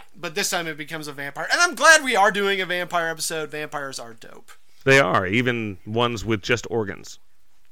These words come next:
Speaker 1: Yeah, especially, God, this guy's a freak.
Speaker 2: <laughs>
Speaker 1: But the reason, uh, why it, it soaks itself, she will soak herself in vinegar, is so that her, uh, organs will shrink by becoming pickled.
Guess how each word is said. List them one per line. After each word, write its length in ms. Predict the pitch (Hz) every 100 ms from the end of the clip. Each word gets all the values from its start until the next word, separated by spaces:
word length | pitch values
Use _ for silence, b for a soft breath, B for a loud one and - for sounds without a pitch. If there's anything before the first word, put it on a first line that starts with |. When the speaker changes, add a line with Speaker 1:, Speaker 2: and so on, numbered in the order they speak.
| - -
Speaker 1:
Yeah, 240 | 190 175 139
especially, 520 | 165 - 220 226 - -
God, 280 | 175 170 127
this 140 | 135
guy's 200 | 139 131
a 60 | 110
freak. 340 | - 104 - -
Speaker 2:
<laughs> 100 | B B B -
Speaker 1:
But 140 | 190
the 80 | 202
reason, 600 | 190 302 302 190 175 165 -
uh, 260 | 180 165 160
why 540 | 151 165 165 165 160 -
it, 240 | 160 151 156 -
it 180 | 170 -
soaks 400 | - 196 196 -
itself, 380 | 147 170 139 143 - 165
she 240 | - 185
will 380 | 151 143 139 131
soak 300 | - 196 180
herself 260 | 160 147
in 80 | 143
vinegar, 340 | 170 156 117 - - - - - - -
is 240 | 151 143
so 180 | - 156
that 280 | 151 151 - -
her, 540 | 170 160 165 160 165 -
uh, 500 | 147 143 139 127 - - - - - - -
organs 560 | 165 175 175 180 170 151
will 320 | 131 147 131
shrink 540 | 127 - - 190 226 - -
by 140 | 151
becoming 380 | 147 139 147 131
pickled. 460 | - 214 - -